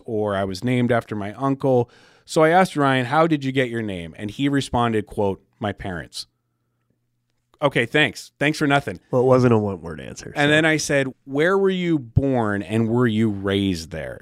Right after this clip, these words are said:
Speaker 1: That was the next question. And his answer was,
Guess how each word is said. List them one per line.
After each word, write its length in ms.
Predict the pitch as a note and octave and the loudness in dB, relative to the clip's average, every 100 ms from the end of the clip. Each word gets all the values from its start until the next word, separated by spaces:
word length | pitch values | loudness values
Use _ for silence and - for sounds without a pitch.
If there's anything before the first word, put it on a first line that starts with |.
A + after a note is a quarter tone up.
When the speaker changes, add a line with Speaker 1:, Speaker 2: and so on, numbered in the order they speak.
| - | -4
Speaker 1:
That 160 | G#2 | 0
was 140 | G#2 G2 | 0 -2
the 80 | G#2 | -2
next 240 | G2+ - | -2 -4
question. 460 | - E2 - E2+ D#2+ | -6 -8 -8 -14 -12
And 180 | G2+ G2+ | -10 -8
his 180 | A2 | -6
answer 320 | G#2+ G2+ - F#2 | -6 -6 -8 -8
was, 320 | F2+ E2 | -8 -8